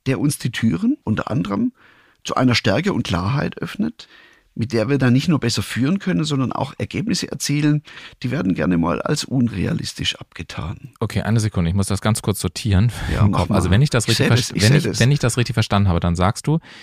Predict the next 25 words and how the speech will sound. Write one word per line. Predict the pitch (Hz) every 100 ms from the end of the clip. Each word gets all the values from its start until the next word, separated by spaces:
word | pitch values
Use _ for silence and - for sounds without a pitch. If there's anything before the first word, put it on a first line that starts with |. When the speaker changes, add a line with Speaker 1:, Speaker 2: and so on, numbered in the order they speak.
| - - _
Speaker 2:
es | - -
gibt | 139 -
sozusagen | 117 113 104
diese | 95 92
Spirale, | - 87 85 117 156
ich | 98 -
habe | 107 117 117
unterschiedliche | 110 131 127 - 113 -
Emotionen | 98 90 - 98 139 165
und | 104 90 87
wenn | 107 185
ich | -
in | 131
der | 117
Lage | 107 113 127 87
bin, | - 82 80 -
genau | 95 87 98 156
zu | - 110
wissen | 127 - 123 120 123 _
durch | 113 -
die | 117
Diagnostik, | 107 107 92 95 87 - 131 156 -
wie | 98 110 107
ich | 101
funktioniere | - 101 - 90 101 143 113 107